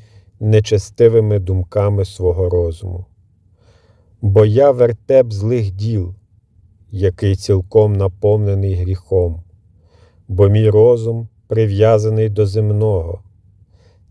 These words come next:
Те, що роблю, не знаю,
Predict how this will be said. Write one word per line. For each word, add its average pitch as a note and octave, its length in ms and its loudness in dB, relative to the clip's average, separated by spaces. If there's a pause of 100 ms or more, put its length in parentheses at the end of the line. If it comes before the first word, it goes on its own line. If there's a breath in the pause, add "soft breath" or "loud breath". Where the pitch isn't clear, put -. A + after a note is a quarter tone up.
(120)
Те, B2 320 4 (500)
що - 380 0
роблю, G#2 560 -2 (340)
не G2 200 -2
знаю, F2+ 580 -4